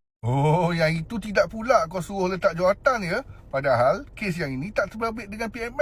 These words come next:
X pun. Hanya set polnya yang terlibat. Malah set polnya pun dah letak jawatan untuk lawan kes ni. Pandai-pandai dia lah nanti. Anak M B Perlis yang juga menantu kepada presiden kamu pun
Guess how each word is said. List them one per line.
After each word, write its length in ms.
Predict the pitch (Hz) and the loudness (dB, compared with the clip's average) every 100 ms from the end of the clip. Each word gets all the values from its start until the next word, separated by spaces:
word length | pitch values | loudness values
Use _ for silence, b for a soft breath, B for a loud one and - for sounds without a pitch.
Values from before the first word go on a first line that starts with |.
| 269 | -2
X 160 | - | -6
pun. 320 | - 156 247 180 B B - | -6 -4 -4 -8 B B 0
Hanya 240 | 151 202 | 0 0
set 240 | 190 196 - | -6 -6 -8
polnya 400 | - 262 208 170 | -2 0 0 -2
yang 80 | 143 | -4
terlibat. 560 | 131 120 110 165 196 - 135 | -6 -6 -2 -2 -4 -6 2
Malah 480 | 180 233 240 185 | 4 6 6 4
set 240 | 151 - 196 170 | 2 -6 -6 -6
polnya 320 | 226 214 214 208 | -2 -2 -2 -8
pun 160 | 214 | -6
dah 160 | 202 208 | 2 2
letak 320 | 208 - 202 | 2 -2 0
jawatan 640 | 185 202 190 - 214 190 | 4 4 4 4 4 4
untuk 320 | 151 160 190 175 | 0 -10 -8 -2
lawan 400 | 180 196 202 175 | 0 2 2 0
kes 240 | - 196 180 | -4 -10 -10
ni. 240 | 202 175 | -10 -8
Pandai-pandai 480 | 143 147 151 160 165 | -6 -6 -4 -6 -4
dia 320 | 160 185 175 | -6 -6 -2
lah 160 | 175 165 | -2 -2
nanti. 480 | 175 165 160 120 - - _ - | -4 -8 -10 -12 -18 -20 _ -4
Anak 360 | 165 214 254 233 | 2 2 2 0
M 100 | 233 | -2
B 80 | 233 | -6
Perlis 520 | 220 262 262 269 202 165 | -6 -6 -4 -4 -4 -2
yang 220 | 185 190 | -2 -2
juga 240 | 196 220 | -4 -4
menantu 680 | 208 208 208 233 247 - 302 | -2 2 4 4 0 -8 -6
kepada 320 | 220 226 220 220 | -4 -2 -2 -4
presiden 640 | 233 226 - 240 262 254 | -6 -8 -6 -8 -6 -4
kamu 400 | 202 202 180 165 | 4 4 4 -4
pun 160 | 233 | -2